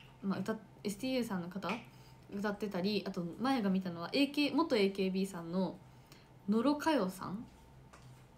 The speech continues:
が歌ってるの見てめっちゃ上手で、みゆもめっちゃ出たいと思ってたんだけど、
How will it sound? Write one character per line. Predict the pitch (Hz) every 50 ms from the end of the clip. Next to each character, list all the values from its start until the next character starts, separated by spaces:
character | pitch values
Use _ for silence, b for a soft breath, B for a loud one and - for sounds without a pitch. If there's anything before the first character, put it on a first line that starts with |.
| - - -
が | 196 226 214 -
歌 | 196 190 233 226
っ |
て | 226 -
る | 226 190
の | 185
見 | 180 180
て | 180
め | 185 190
っ |
ち | 185 - 208 233
ゃ | 254
上 |
手 | 240 277 269
で、 | 208 185 170 - B B B B B B -
み | 233 226
ゆ | 214
も | 196 185
め | 175 175
っ | 175
ち | -
ゃ | 190
出 | 185
た | 185 - 208 190
い | 180
と | -
思 | 156 156 156
っ | -
て | - 175
た | 175 185
ん | 180 175
だ | 180 220
け | 226 202 175
ど、 | 165 160 156 -